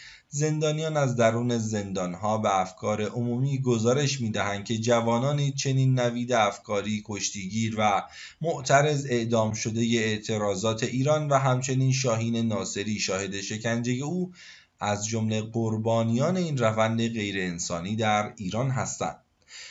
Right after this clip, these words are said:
عدم مراقبت‌های پزشکی از زندانیان یکی دیگر از شکنجه‌های رایج در جمهوری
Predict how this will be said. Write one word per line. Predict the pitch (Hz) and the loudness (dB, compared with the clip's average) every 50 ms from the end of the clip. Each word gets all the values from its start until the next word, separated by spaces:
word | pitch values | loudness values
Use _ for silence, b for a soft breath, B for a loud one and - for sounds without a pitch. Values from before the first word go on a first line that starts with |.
| B B | B B
عدم | - 165 175 196 196 196 190 | 4 4 6 6 6 6 4
مراقبت‌های | 180 165 156 143 139 135 127 120 123 120 120 117 113 117 127 127 131 131 135 131 | 4 4 6 6 6 6 6 6 4 4 4 4 4 4 2 2 2 4 2 2
پزشکی | 135 131 113 104 - 101 95 92 92 - - - 143 135 117 104 | 2 2 0 0 0 -2 -2 -2 -4 -4 -4 -4 -2 0 0 0
از | 87 82 92 101 101 92 92 98 | 0 -2 -2 -2 -2 -4 -6 -4
زندانیان | 104 104 104 104 107 104 113 113 113 113 120 127 131 143 147 147 | -4 -2 -2 -2 0 0 0 0 2 0 0 0 2 2 2 0
یکی | 143 143 139 - 143 | 0 0 0 -2 -2
دیگر | 135 127 117 107 107 123 131 135 131 | -2 0 0 0 0 2 2 4 4
از | 127 123 117 - | 4 2 2 0
شکنجه‌های | - 127 113 - 113 107 101 98 95 101 98 95 104 104 104 101 107 107 104 104 | 0 -2 -2 -2 -2 -2 -2 -4 -4 -4 -2 0 0 -2 -2 -2 -2 -2 -2 0
رایج | 113 120 123 120 123 123 139 151 156 151 139 123 120 123 | 2 2 4 4 4 2 0 0 0 0 -2 -2 0 2
در | 131 131 131 131 127 127 127 131 | 4 4 6 6 4 2 2 -2
جمهوری | 120 107 110 110 110 104 95 92 95 107 123 147 175 196 196 | -4 -6 -6 -8 -8 -8 -10 -10 -8 -6 -6 -4 -4 -4 -4